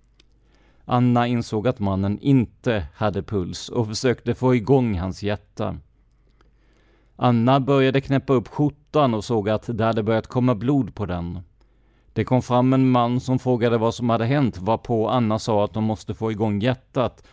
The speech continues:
och frågade om han hade gjort hjärt-lungmassage någon gång. Anna är osäker på vad han svarade, men de bestämde sig för att börja, så Anna gjorde hjärtmassage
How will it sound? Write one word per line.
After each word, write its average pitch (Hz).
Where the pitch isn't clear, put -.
och -
frågade 120
om 113
han 113
hade 117
gjort 113
hjärt-lungmassage 117
någon 98
gång. 98
Anna 110
är 113
osäker 139
på 113
vad 101
han 101
svarade, 120
men 156
de 151
bestämde 156
sig 95
för 101
att -
börja, 107
så -
Anna 143
gjorde 147
hjärtmassage 101